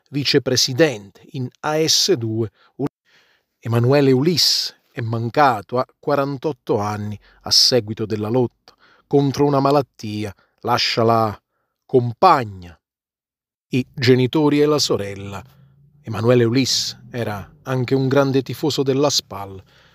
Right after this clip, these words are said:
Il, eh, primo di Marco Liguori, con grande dispiacere, fa le più sentite condoglianze alla famiglia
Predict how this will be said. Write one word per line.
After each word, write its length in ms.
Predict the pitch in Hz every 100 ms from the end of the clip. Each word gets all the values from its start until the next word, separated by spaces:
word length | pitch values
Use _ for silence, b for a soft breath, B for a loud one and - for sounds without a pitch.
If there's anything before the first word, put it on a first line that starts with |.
| b b b b b b _ _ _ _
Il, 200 | 113 107
eh, 440 | 110 107 101 98
primo 280 | - 135 131
di 100 | 127
Marco 260 | 123 120 -
Liguori, 440 | 117 139 143 107
con 400 | - 101 98 98 90
grande 320 | 120 117 117
dispiacere, 760 | 110 - 135 - 90 92 - _
fa 120 | 104
le 120 | 92
più 160 | - 120
sentite 680 | - 107 98 - 110 110
condoglianze 840 | 98 104 95 98 131 113 92 -
alla 180 | 101 104
famiglia 600 | - 98 123 110 92 90